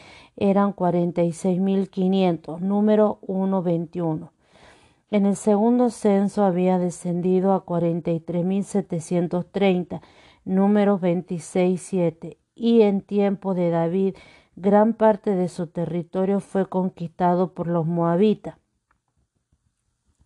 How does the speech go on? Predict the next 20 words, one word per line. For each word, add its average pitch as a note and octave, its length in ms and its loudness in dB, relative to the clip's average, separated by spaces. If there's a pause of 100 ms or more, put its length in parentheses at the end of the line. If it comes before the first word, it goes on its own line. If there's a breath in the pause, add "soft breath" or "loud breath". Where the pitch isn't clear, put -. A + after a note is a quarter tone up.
(1600 soft breath)
En G3+ 180 4
Apocalipsis A#3 960 0
siete G#3 460 0
cinco F#3+ 540 -2
se F3+ 220 -4
conserva G#3 680 0
su G3+ 220 -8
correspondiente F#3 1000 -2
cuota G3 800 -4 (400 loud breath)
de F#3+ 300 2
doce F3+ 420 -2
mil G3 240 0
sellados, F#3 720 0
mientras A3 560 0
que F3+ 200 -4
la E3+ 160 0
tribu F#3 380 -2
de F#3 200 2
Dan F#3+ 280 0 (360 soft breath)
desaparece F#3 1120 -2